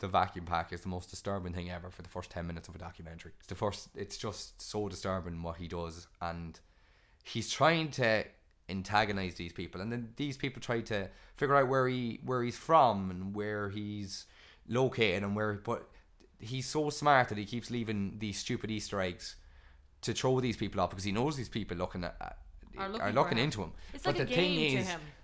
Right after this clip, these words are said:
Speaker 1: the documentary also answers the question, asks the question, do some people out there who are absolutely addicted to social media and your keyboard warriors and your, and your, you know, you know, your self-diagnosed doctors on Facebook and, you know,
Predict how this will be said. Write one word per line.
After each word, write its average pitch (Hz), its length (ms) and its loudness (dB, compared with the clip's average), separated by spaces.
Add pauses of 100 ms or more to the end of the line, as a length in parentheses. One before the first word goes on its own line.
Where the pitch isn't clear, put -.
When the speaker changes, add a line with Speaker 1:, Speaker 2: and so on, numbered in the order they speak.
(460)
Speaker 1:
the 110 100 -2
documentary 143 720 8
also 127 500 4
answers 104 360 -2
the - 100 -16
question, - 500 0
asks 113 600 8
the - 100 -16
question, 82 400 -2 (160)
do 135 340 4
some 170 380 4
people 165 300 2
out 120 220 2
there 95 260 0 (320)
who 104 280 0
are 98 160 0
absolutely 113 440 4
addicted 101 240 -4
to 107 80 -10
social 98 300 -4
media 87 380 -4
and 87 240 -6 (200)
your 101 120 0
keyboard 110 460 -2
warriors 101 560 2
and 92 140 -4
your, 87 240 -6 (440)
and 104 240 0
your, 98 340 0
you 101 140 -2
know, 104 440 0
you 101 100 -4
know, 98 220 -2
your 92 320 -2
self-diagnosed 101 800 2
doctors 104 400 4
on 98 100 -2
Facebook 101 720 0
and, 92 260 -4 (260)
you 101 80 -2
know, 101 200 2